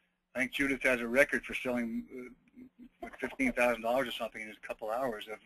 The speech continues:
of back of the room sales. So it's something that you can make a lot of money doing that. Telephone, using the telephone to call people, to, whether it's setting appointments or actually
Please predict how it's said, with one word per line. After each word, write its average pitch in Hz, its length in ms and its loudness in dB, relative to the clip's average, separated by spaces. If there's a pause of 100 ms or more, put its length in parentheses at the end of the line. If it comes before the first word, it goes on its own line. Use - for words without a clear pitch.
(160)
of 107 80 -10 (140)
back 123 240 2
of 117 80 -12
the 113 60 -10
room 120 240 0 (100)
sales. 117 400 -2
So 113 160 -4
it's - 160 -10
something 127 300 -4
that 123 120 -2
you 139 80 -2
can 127 140 -2
make 135 180 4
a 135 40 -2
lot 135 160 6
of 127 80 4
money 143 220 4
doing 180 260 -6
that. 95 180 -14 (640)
Telephone, 160 400 2
using 143 220 4
the 135 80 4
telephone 156 500 6
to 120 80 2
call - 240 4
people, 110 420 -2
to, 113 220 -4
whether 127 200 6
it's - 140 0
setting 135 220 12
appointments 143 560 0
or 123 220 4
actually 127 480 4